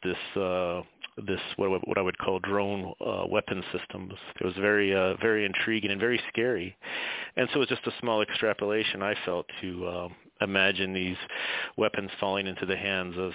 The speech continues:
say, you know, uh, bad guys or, you know, teenagers who, uh, use the, the technology to, uh,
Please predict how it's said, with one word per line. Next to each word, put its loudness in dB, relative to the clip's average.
say, -2
you -4
know, -6
uh, -6
bad 0
guys 0
or, -2
you 4
know, 2
teenagers 2
who, -2
uh, -4
use -2
the, 2
the 4
technology 2
to, -2
uh, 0